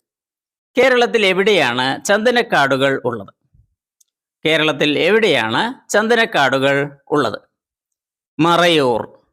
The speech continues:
ഇടുക്കി ജില്ലയിലെ മറയൂർ. കരിമ്പനകളുടെ നാട്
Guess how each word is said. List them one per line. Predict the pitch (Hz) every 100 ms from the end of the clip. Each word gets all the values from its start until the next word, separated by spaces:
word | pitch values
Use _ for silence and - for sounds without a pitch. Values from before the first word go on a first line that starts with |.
| _
ഇടുക്കി | 175 175 - 170
ജില്ലയിലെ | 147 139 139 139 247 285 139
മറയൂർ. | 165 156 131 113 - _ _ _ _ _ _ _ _ _ _ _ _ _ _ _ _ -
കരിമ്പനകളുടെ | 208 233 240 247 240 220 208 190 190
നാട് | 185 143 123 107